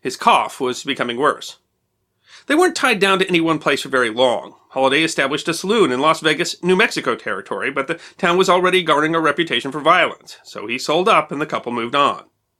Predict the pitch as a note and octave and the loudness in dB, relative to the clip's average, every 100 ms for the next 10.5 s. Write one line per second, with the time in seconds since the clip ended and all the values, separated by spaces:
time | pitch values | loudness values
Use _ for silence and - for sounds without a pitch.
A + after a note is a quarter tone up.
0 | _ _ _ - - - G3 G3+ - C#4+ | _ _ _ -20 -12 2 2 2 2 0
1 | E4+ F3+ D#3+ D#3 C3 - E3+ D3+ C#3+ D#3+ | 2 -4 0 -2 -2 -2 0 2 2 0
2 | D#3 C#3+ C3 - D4 D4+ - A#2+ F2+ G#2 | -2 -2 -6 0 2 2 0 -6 -6 -8
3 | G#2+ - - - F3 - F3 - B3 D4 | -10 -10 -10 -2 0 0 -2 2 2 4
4 | F#3+ D3 B2+ - C3+ B2+ B2+ C#3 C#3 C#3 | 4 2 0 -2 -2 -2 -2 0 0 -4
5 | A2+ A3+ A#3+ - G#2+ G#2 - _ _ _ | -2 0 0 0 -6 -6 -10 _ _ _
6 | - C#4+ C#4+ A#3+ F#3 C4+ C#4+ C3+ G#2+ A2 | -2 0 -2 -4 0 0 2 -2 -2 -6
7 | - A2 F#2 B2 D3+ D#3+ D#3+ D4 D#4+ B2 | -2 -4 -4 -6 -6 0 4 4 4 -2
8 | G2 C3 C3 D#3+ E3 B3 - D4+ A3+ A2+ | -8 -6 -2 -2 -2 -2 2 2 4 0
9 | E2+ - D3 D#3 F3+ E3+ D3 D3+ C3 A#2 | -2 -4 -4 -4 -6 -2 -2 -2 -6 -4
10 | C#3 F#3+ D3+ G#2+ | 0 0 0 -6